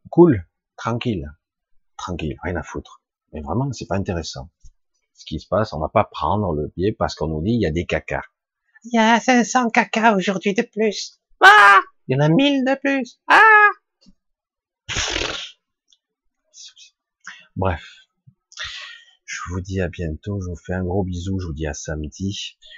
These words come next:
Voilà, je vous fais de gros bisous à tous et je vous remercie aussi pour votre soutien. De plus en plus, euh, j'essaie de répondre un petit peu. On me répond pas toujours à moi non plus, mais je fais ce que je peux. Voilà, euh, je vous dis donc à samedi, c'est bientôt, puisque nous sommes mercredi,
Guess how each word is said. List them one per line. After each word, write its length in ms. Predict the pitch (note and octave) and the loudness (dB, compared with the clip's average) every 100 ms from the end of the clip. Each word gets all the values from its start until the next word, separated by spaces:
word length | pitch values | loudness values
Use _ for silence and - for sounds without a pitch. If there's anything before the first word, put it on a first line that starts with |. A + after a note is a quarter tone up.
| - _ _ _ - | -20 _ _ _ -10
Voilà, 260 | E2 E2 | -4 -4
je 100 | E2+ | -4
vous 80 | E2 | -8
fais 140 | - | -10
de 80 | F2 | -12
gros 200 | E2 G2 | -8 -8
bisous 300 | E2+ E2 F2 | -6 -6 -6
à 60 | D#2 | -6
tous 440 | - - F2 - | -8 -10 -10 -10
et 80 | D2 | -12
je 100 | C#2+ | -10
vous 140 | D2 D#2+ | -8 -6
remercie 420 | E2+ D2+ - F2 | -6 -6 -8 -8
aussi 320 | D#2+ - F2 | -8 -10 -12
pour 140 | F2 | -10
votre 260 | E2 D#2+ - | -8 -8 -10
soutien. 540 | - - - - D2+ D2 D2 _ _ _ _ _ - - - | -18 -20 -16 -12 -12 -12 -18 _ _ _ _ _ -20 -20 -10
De 80 | D#2+ | -10
plus 240 | - F2 | -6 -4
en 120 | F2 | -4
plus, 460 | D2+ - G2 G#2+ - | -4 -4 -4 -4 -6
euh, 220 | B1 B1 B1+ | -8 -6 -8
j'essaie 440 | C#2 C#2 - E2+ | -8 -10 -10 -8
de 60 | C2+ | -8
répondre 520 | C#2+ D2 - F#2 D2+ | -8 -8 -4 -4 -4
un 80 | C#2+ | -10
petit 220 | - - | -14 -10
peu. 260 | - D#3 F#3+ - - | -2 -2 -4 -2 2
On 80 | |
me 80 | G#2 | 4
répond 320 | G2+ G#2 G#2+ | 4 2 4
pas 140 | F2 C#3 | 4 2
toujours 360 | B2 G2+ A2 | 2 -2 -2
à 60 | E2 | -4
moi 120 | D#2+ | -6
non 160 | D#2+ D#2 | -6 -6
plus, 280 | - E3+ F#3+ - - - - - - | -6 -6 -6 -12 -14 -14 -14 -18 -8
mais 140 | F2 | -4
je 120 | F2 F#2 | -2 -4
fais 160 | B2 | -4
ce 100 | A2 | -4
que 120 | - | -2
je 140 | F#2 - | -4 -2
peux. 320 | F#2 G#2+ C#3+ - _ _ _ - | 2 4 2 -2 _ _ _ -4
Voilà, 300 | F#2 F2+ - F#2 | 0 0 0 2
euh, 400 | F#2+ F#2+ F#2 F2 | 4 6 6 4
je 160 | - | -2
vous 120 | F2+ | -10
dis 280 | E2 - F2+ | -10 -10 -10
donc 320 | F2+ G#2 A2+ | -4 -4 0
à 260 | G#2+ G#2+ - | 2 2 0
samedi, 600 | - - - - C2 A2 | -8 -16 -10 -10 -6 -6
c'est 160 | E3 - | -6 -6
bientôt, 380 | - C#2+ - E2 | -6 -8 -6 -8
puisque 260 | - - | -8 -16
nous 80 | - | -16
sommes 200 | - C2 | -14 -8
mercredi, 600 | C2 - - - - G#2+ | -6 -6 -8 -12 -8 -8